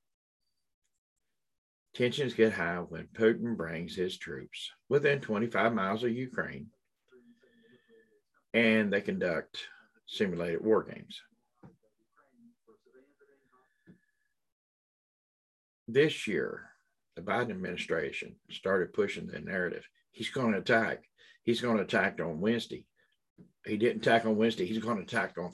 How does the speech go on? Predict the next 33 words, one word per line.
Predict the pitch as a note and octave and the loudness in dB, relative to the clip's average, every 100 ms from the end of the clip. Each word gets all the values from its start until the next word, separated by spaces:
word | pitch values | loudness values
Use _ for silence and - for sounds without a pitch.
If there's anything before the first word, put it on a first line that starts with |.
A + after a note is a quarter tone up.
| - | 0
Thursday. | C3 C#3 - D2 - _ _ - | 4 4 2 -8 -10 _ _ -6
No, | - A#2 A#2 - _ | 0 2 2 -2 _
Friday. | - C#3+ C#3+ B2 - - _ _ _ _ _ | 8 10 10 6 2 -10 _ _ _ _ _
Well, | A2 | 2
he | A2 D3 | 4 4
didn't | E3 B2 | 2 6
attack | D3+ A#2+ - | 6 6 6
Friday. | B2 C#3+ A#2+ B2 - _ | 6 8 6 2 -8 _
He's | - B2+ | -8 -2
gonna | D#3+ C#3+ A#2 | 2 4 4
attack | F2 C#3 B2 A#2+ | 4 4 4 2
Monday. | C3+ C#3 G2 - - _ _ _ _ _ _ _ - - _ _ - | 2 4 2 -4 -12 _ _ _ _ _ _ _ -20 -20 _ _ 0
Monday | G#2+ A2+ | 2 4
come | A2+ B2 | 4 4
around. | A#2+ A#2+ - _ _ | 4 2 -2 _ _
Well, | - C3+ | 4 8
maybe | D#3 F3+ D#3 | 10 10 10
Wednesday | D3 D#3+ D3+ C3 | 6 6 6 6
or | A2+ | 4
Thursday. | A#2 B2+ B2 G2+ E2 - - - | 6 6 6 2 -4 -6 -8 6
Any | E3+ G#3 F#3 | 8 10 10
day, | E3+ D3+ | 10 10
maybe | D3 F3+ E3+ | 10 8 8
any | E3 D3 B2 | 4 4 2
minute | B2+ D#3 C3 | 4 4 2
now. | - F2+ - - _ _ _ _ _ _ _ _ _ _ _ _ _ _ _ _ | -2 -8 -10 -16 _ _ _ _ _ _ _ _ _ _ _ _ _ _ _ _
And | C#3 | 0
the | C#3 | 4
mainstream | D3 F3 E3+ - C#3+ C3 | 4 4 2 2 0 2
media | C3 C3+ A2 F#2 | 2 2 2 0
pushed | F2 - C#3+ C3+ - | 0 8 8 8 4
that | A2 - | 2 4
narrative. | A2 G2 D#2+ B1+ | 0 2 0 -4